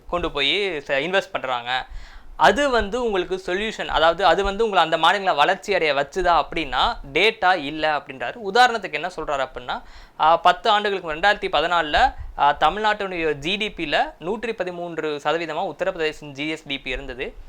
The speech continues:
அதுவே இப்ப பத்து ஆண்டுகளுக்கு பிறகு என்னவாயிருக்கு அப்படின்னா, தமிழ்நாட்டுடைய ஜி எஸ் டி பில தொண்ணூற்றி மூன்று சதவீதமா தான் ஆயிருக்கு. Which means நீங்க ஒரு மாடல் ஃபாலோ பண்றீங்க,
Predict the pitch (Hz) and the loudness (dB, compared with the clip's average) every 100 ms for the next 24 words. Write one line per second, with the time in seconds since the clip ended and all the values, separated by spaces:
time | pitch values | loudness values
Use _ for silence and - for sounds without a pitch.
0 | - - 151 240 262 233 202 165 - 185 | -16 0 2 2 2 0 0 -2 0 0
1 | 196 196 196 185 - 175 214 196 156 175 | 0 -4 -6 -8 -4 0 0 0 -2 -2
2 | 175 151 - 131 - 131 156 247 - 185 | -2 -2 -4 -6 -6 -8 -8 -6 -4 -2
3 | 240 220 196 170 156 147 165 175 151 143 | -2 -2 -4 -4 -6 -4 -6 -6 -8 -10
4 | 135 214 - 180 226 254 220 185 160 147 | -6 -6 -6 -6 -6 -8 -8 -8 -8 -4
5 | 143 156 160 147 156 139 156 143 135 214 | -4 -4 -4 -4 -2 0 0 -2 -4 -6
6 | - - - - 190 269 - 233 285 - | -6 -8 -10 -4 -4 -4 -4 -6 -6 -8
7 | 185 165 151 139 190 254 233 151 190 202 | -4 0 2 6 6 4 2 2 2 0
8 | 151 127 120 190 | -6 -6 -2 -2